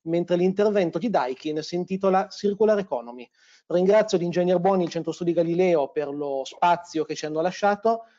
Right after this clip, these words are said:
L'ingegner Buoni, oltre ad essere il direttore del Centro Studi Galileo, è il segretario di A T F, che è l'Associazione dei Tecnici del Freddo Italiani,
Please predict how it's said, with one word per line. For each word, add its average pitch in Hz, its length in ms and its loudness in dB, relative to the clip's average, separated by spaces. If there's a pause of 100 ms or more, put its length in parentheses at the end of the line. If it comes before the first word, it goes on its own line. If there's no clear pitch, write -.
(140)
L'ingegner 175 420 0
Buoni, 170 360 2
oltre 156 180 -2
ad 170 80 0
essere 165 160 0
il 165 80 0
direttore 170 340 2
del 165 120 0
Centro 170 200 -6
Studi 165 220 -4
Galileo, 160 680 0
è 165 260 -4
il 139 140 -14
segretario 170 540 -2
di 160 100 -2
A 156 40 2
T 160 280 2
F, - 140 -12
che 127 140 -10
è 135 80 -8
l'Associazione 147 440 -10
dei 143 140 -10
Tecnici 151 400 -8
del 151 120 -6
Freddo 143 520 -4 (220)
Italiani, 151 800 -2